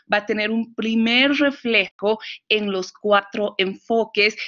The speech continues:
que va a ser un cambio también sustancial de la visión del Estado constitucional, que si bien se enmarca en una aplicación directa de la Constitución,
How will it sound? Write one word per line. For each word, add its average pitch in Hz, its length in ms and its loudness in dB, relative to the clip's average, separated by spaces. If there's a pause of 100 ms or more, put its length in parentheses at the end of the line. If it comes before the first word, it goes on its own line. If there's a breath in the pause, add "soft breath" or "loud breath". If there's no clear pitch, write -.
que - 180 -4
va 240 140 -2
a 302 60 -4
ser 285 200 0
un 277 180 2
cambio 233 440 0
también 214 420 -4
sustancial 196 1000 -2 (240 loud breath)
de 226 320 4 (160 loud breath)
la 196 180 2
visión 190 540 -6
del 196 160 -2
Estado 190 640 -4
constitucional, 185 1200 -2 (220 loud breath)
que 180 120 0
si 170 160 -6
bien 180 460 0
se 170 420 -2
enmarca 202 580 0 (420 loud breath)
en 180 180 -2
una 190 180 -2
aplicación 175 720 -6
directa 175 560 0
de 175 80 0 (100)
la 202 100 -10
Constitución, 208 800 -6